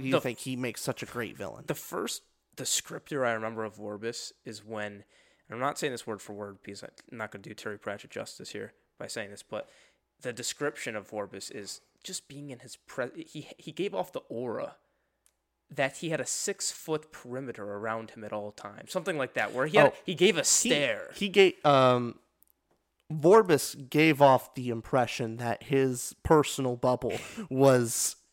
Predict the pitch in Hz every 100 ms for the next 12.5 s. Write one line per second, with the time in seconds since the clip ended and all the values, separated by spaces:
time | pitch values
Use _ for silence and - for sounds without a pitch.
0 | - 151 123 - - 156 - - - 143
1 | 127 131 131 - - - 143 131 - 175
2 | - - 156 143 - - - 139 120 120
3 | 117 127 123 123 - 127 101 - - _
4 | - 123 95 62 55 - - 240 254 -
5 | 220 - 190 190 240 269 190 233 214 180
6 | - 175 208 120 104 - - _ _ -
7 | - 285 185 165 165 151 135 - 180 190
8 | - 240 330 220 139 - - 277 226 -
9 | - - _ _ _ _ _ _ - 180
10 | 170 - 156 - 156 - 131 135 - 156
11 | 156 - - 127 127 131 135 - - 123
12 | 117 110 113 107 107